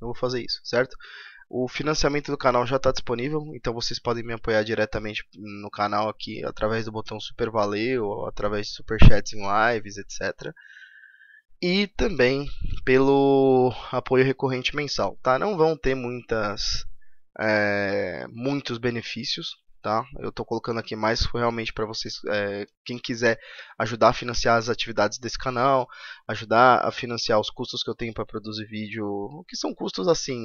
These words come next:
não são custos diretos, porque não custa nada <laughs> eu entrar no computador. E além de tempo, né? <laughs> Não custa nada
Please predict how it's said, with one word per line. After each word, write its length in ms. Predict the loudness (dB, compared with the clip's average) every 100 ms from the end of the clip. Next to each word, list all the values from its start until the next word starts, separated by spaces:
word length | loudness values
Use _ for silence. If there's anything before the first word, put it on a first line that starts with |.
| -10 -8
não 200 | -4 -4
são 180 | -4 -8
custos 340 | -8 -14 -12 -6
diretos, 420 | -2 0 0 -2
porque 240 | -8 -8
não 200 | -8 -10
custa 280 | -14 -10 -6
nada 200 | -6 -4
<laughs> 140 | -4 -4
eu 100 | -6
entrar 300 | -4 -2 -2
no 80 |
computador. 500 | -2 -10 -8 -6 -8 -10 -18 -18 -18 -20 -14 -4
E 520 | 0 2 2 2 2
além 280 | 2 2 2
de 100 | -2
tempo, 380 | -2 -4 -4 -8
né? 120 | -8 -10 -10 -8 -10 -10
<laughs> 420 | -8 -8 -10 -10
Não 160 | -10 -10 -12
custa 300 | -8 4 4
nada 320 | 6 0 -4